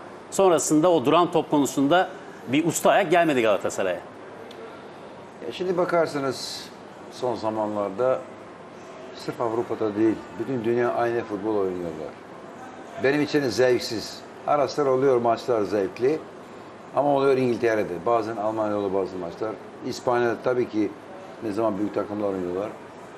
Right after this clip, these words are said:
Speaker 2: Hepsi aynı oynuyorlar. Tekrar maça dönüyorum. Neden? Çünkü işte hepsi kafamda geliyor ve, e, bir antrenör, korkak antrenör bir şey yapamaz. Gaziantep'in antrenörü zaten. On bir kişiye rağmen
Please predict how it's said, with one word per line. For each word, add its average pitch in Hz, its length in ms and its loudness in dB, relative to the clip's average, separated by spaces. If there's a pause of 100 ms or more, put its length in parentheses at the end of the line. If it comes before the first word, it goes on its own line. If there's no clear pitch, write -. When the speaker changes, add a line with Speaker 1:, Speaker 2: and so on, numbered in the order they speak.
(120)
Speaker 2:
Hepsi 165 340 -2
aynı 147 260 4
oynuyorlar. 90 560 -2 (440)
Tekrar 139 280 2
maça 131 360 2
dönüyorum. 147 400 2 (420)
Neden? 127 300 2
Çünkü 135 280 -2 (160)
işte - 240 2
hepsi 156 280 0
kafamda 139 380 0
geliyor 123 440 4
ve, 120 60 4 (520)
e, 117 480 4 (1200)
bir 185 120 8
antrenör, 143 560 4 (500)
korkak 147 420 0
antrenör 139 480 0 (180)
bir 117 60 -10
şey 123 120 -4
yapamaz. 110 480 -6 (760)
Gaziantep'in 120 640 2
antrenörü 98 480 -6
zaten. 80 300 -12 (1120)
On 151 200 4
bir 151 160 4
kişiye 139 340 2
rağmen 131 380 2